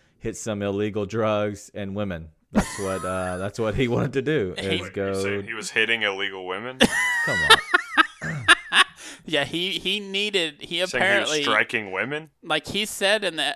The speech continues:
Speaker 2: in some of the episodes, like, he basically needed to pass from time to time vacation to
Speaker 1: Right.
Speaker 2: do whatever and whoever he wanted to.
Speaker 1: Yeah.
Speaker 3: Mm-hmm.
Speaker 1: Yeah,
Speaker 3: Yeah.
Speaker 1: that,
Speaker 3: He
Speaker 1: that's
Speaker 3: went to the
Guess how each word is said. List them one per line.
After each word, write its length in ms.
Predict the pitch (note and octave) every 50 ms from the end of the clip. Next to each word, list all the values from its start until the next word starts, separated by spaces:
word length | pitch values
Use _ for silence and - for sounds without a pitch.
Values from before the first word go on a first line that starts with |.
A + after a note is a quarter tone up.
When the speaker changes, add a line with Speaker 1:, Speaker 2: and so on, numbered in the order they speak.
| - D#3
Speaker 2:
in 200 | C#3+ C3+ C#3+ C3+
some 180 | A#2+ - D3+ D3+
of 60 | D3+
the 80 | D3+ D#3+
episodes, 440 | E3+ E3 E3 D3 D3 B2+ A#2+ A#2+ C3
like, 160 | A2+ G#2 -
he 120 | - B2+ C3
basically 560 | C3 - C#3 C#3+ C#3 - C3+ B2 - B2+ A#2+
needed 300 | A#2 A#2+ B2+ B2+ C3 C3
to 60 | A#2+
pass 360 | - - C#3 C3 C#3+ D#3+ -
from 160 | - B2+ A2+ -
time 220 | B2+ A#2+ A#2 A2+
to 40 | B2
time 220 | A#2 A2+ A2 A2
vacation 680 | - B2 A#2 A#2 - - B2+ C3 B2+ - - A2+ A2 G#2+ -
to 160 | - A#2+ G#2+
Speaker 1:
Right. 120 | F#2+ F#2 F2+
Speaker 2:
do 160 | A#2 B2 B2+
whatever 600 | A#2 A#2 B2 C#3 C3+ B2 B2+ B2 A#2 B2 A#2+ A#2+ A#2
and 320 | - - B2 A#2 A2 G#2
whoever 720 | - - C3+ D3+ C#3+ B2+ G#2+ G2+ - F#2 F#2+ F#2 G2 - _ _ _
he 140 | _ B2 A2+
wanted 400 | G#2+ G#2+ G#2 A2 A2 B2 - -
to. 140 | A2 G#2 E3
Speaker 1:
Yeah. 60 | F3+ F2 - _ _ - -
Speaker 3:
Mm-hmm. 720 | A#2 A2+ A#2 A#2+ C3 C#3 - - - - - - - -
Speaker 1:
Yeah, 60 | C3+ C#3
Speaker 3:
Yeah. 180 | D#3 D#3 A#2+
Speaker 1:
that, 180 | D#3+ E3 E3+ - _ - G#3 - _
Speaker 3:
He 80 | - D#3+
Speaker 1:
that's 140 | D#3 B2+ B2+
Speaker 3:
went 120 | C3+ C#3
to 60 | D#3
the 80 | D3+ D3+